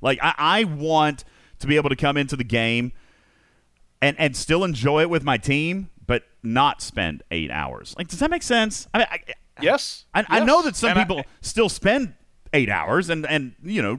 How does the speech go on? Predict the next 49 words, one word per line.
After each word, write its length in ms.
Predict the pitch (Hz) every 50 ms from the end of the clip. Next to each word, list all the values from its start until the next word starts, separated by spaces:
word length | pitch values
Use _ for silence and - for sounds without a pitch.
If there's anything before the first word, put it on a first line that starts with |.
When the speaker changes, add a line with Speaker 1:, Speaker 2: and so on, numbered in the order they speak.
| 131 -
Speaker 1:
I, 280 | - 151 180 147 117 90 87
I've 160 | 92 117 117
got 100 | 131 120
no 140 | 123 110 95 78 - -
problem. 320 | - 127 147 226 226 - -
I 220 | 120 165 214 262
just 180 | 202 165 - -
don't 140 | 156 143 156
have 220 | 208 220 226 165
it 120 | 101 - -
anymore. 440 | - 104 90 90 85 71 - - _ _ _ _ -
I, 120 | 147 190
I 140 | 180 160 175
just 180 | 170 160 147 -
don't, 300 | 240 311 311 - - - - _ _ _ _ _ _ _ _ _ _ _ _
you 120 | - 123 127
know? 280 | 123 120 143 - - - - _ _ _ _ _ _ _ _ _ _ _ _ _ _ _ _ _
So 160 | - - 190
I'm 180 | 202 262 302 320
looking 220 | 311 285 262 226
for 60 | 185
Speaker 2:
No, 140 | 220 254 208
and 140 | 175 175 190
I 40 | 190
Speaker 1:
things 100 | 170 156
that 60 | 185 180
Speaker 2:
think 40 |
Speaker 1:
I 60 | 185 185
Speaker 2:
that's, 100 | - 170
Speaker 1:
can, 140 | 185 180 151
that 120 | - 180
Speaker 2:
I 40 | 180
Speaker 1:
I 20 |
Speaker 2:
think 160 | 185 208 175 160
Speaker 1:
can 100 | 202 214
Speaker 2:
that's 80 | 214
Speaker 1:
do 60 | 208
Speaker 2:
a 100 | 190 233
legitimate 240 | 311 339 - 262 185
Speaker 1:
easier. 100 | 185 -
Speaker 2:
perspective. 540 | - - 180 - - 196 226 - - 98 - _ _ _ _ _ _ _ _ -
I 40 | -
think 140 | - 180 180
that's 180 | 202 190 - -
a 40 | 190
legitimate 440 | 170 - - 160 160 165 170 -
perspective 520 | - 170 151 - - - 196 - - 139 -
to 80 | -
say, 360 | - - 151 135 123 123 127